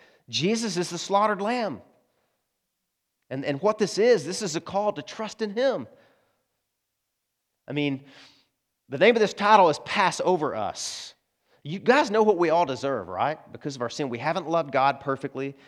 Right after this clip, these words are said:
We haven't loved others perfectly. We've all been aberrant in word and deed and thought. We don't,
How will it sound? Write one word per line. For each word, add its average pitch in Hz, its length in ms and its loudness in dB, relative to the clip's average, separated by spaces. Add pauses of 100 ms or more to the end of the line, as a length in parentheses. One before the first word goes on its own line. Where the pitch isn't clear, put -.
(140)
We 113 100 -8
haven't 139 240 -2
loved 131 240 -2
others 135 480 -4 (100)
perfectly. 135 640 -6
We've 123 220 -6
all 143 300 0
been 120 280 -8
aberrant 127 380 -2
in 110 160 -12
word 131 360 -4
and 104 140 -10
deed 131 280 -6
and 104 140 -12
thought. 123 420 -2 (500)
We 151 140 0
don't, 214 200 0